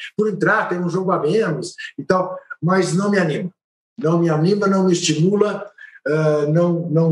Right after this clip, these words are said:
não olho pro Corinthians, eh, vendo possibilidade de ele chegar aí pra Libertadores e fazer uma campanha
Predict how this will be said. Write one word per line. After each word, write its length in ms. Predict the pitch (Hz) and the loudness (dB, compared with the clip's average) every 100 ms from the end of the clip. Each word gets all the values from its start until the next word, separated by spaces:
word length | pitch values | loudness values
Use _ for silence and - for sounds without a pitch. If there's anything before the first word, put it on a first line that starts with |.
| 160 | 4
não 220 | 170 175 | 4 4
olho 380 | 190 220 208 190 | 4 2 0 -2
pro 160 | 170 180 | -2 -2
Corinthians, 840 | 160 175 185 190 185 180 - - _ _ _ | 0 0 0 0 0 -2 -10 -18 _ _ _
eh, 180 | 147 156 | -2 -2
vendo 420 | 160 175 175 170 | 0 0 0 0
possibilidade 1040 | 175 165 151 151 143 139 156 156 - 135 - _ _ _ | -2 -2 -2 -2 0 2 2 0 -2 -6 -10 _ _ _
de 100 | 147 | -2
ele 160 | 156 156 | -2 0
chegar 400 | 151 135 143 143 | 0 0 0 0
aí 160 | 143 135 | 0 0
pra 120 | 127 | -2
Libertadores 720 | 127 127 113 117 127 143 135 | 0 -4 -2 -2 -2 -2 -4
e 80 | - | -4
fazer 280 | 139 127 143 | -2 0 -2
uma 120 | 131 | -2
campanha 600 | 127 113 135 139 135 | -4 -4 -4 -4 -4